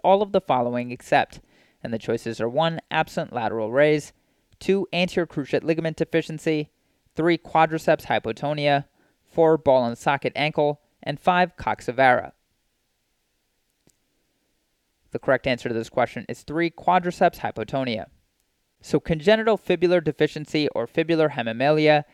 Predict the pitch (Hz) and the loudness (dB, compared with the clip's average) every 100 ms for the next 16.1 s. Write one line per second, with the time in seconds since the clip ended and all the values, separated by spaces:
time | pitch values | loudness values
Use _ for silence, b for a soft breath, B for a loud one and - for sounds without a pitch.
0 | b - 135 139 190 185 185 170 160 139 | b -2 0 2 0 2 2 2 0 -2
1 | - 185 185 - 185 117 117 120 117 143 | 0 -2 -2 -4 -6 -2 0 0 0 2
2 | 165 165 - _ _ _ - 185 - 175 | 2 2 -2 _ _ _ -2 -2 2 0
3 | - 147 - 139 156 156 160 156 151 151 | 0 -6 -4 0 0 0 -4 -6 -4 -4
4 | - 151 156 151 151 _ _ - 151 170 | -4 -4 0 0 -4 _ _ 0 6 6
5 | 180 165 - 117 117 - 151 156 156 165 | 6 0 -2 -2 -2 -2 -2 0 0 -2
6 | - 147 139 117 107 131 127 127 98 - | -8 -10 -4 -4 -2 0 4 4 2 -6
7 | _ _ _ - 131 127 156 202 190 156 | _ _ _ -4 -2 0 2 2 2 0
8 | 123 - 117 123 127 135 - 175 170 160 | 0 0 0 0 0 -4 -2 -2 0 2
9 | 170 - 117 - 107 135 131 107 - _ | 0 2 -6 -4 -4 -4 -2 -4 -8 _
10 | _ _ _ b b b b - - 214 | _ _ _ b b b b -4 0 0
11 | 190 190 165 156 170 175 - 139 - 131 | 2 2 2 2 2 2 0 -4 -4 -2
12 | 156 160 156 - - 180 175 170 160 151 | 0 0 -6 -12 -4 0 4 4 2 0
13 | 127 135 147 151 147 143 127 135 151 208 | -2 2 2 4 2 2 -2 -2 2 0
14 | - 156 147 147 - 143 156 165 160 143 | 0 -6 -4 -6 -6 0 2 2 0 0
15 | 151 185 165 127 117 - 151 - 143 151 | 0 0 2 2 0 -4 -4 -4 0 0
16 | 147 | 0